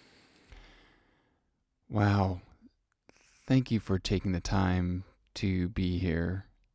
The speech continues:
I know that there are so many things that you could be doing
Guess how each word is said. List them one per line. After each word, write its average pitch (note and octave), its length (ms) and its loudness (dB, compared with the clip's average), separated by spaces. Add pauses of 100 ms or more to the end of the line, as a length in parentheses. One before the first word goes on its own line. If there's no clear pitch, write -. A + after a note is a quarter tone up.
(460)
I - 60 -8
know G#2 340 2
that F#2+ 320 2
there G2 180 4
are F#2+ 60 0
so G#2 320 2
many F#2+ 240 2
things F#2 360 -2
that F2 380 -4 (280)
you G2 180 -4
could - 220 -4
be F#2 120 -2
doing F2+ 540 -2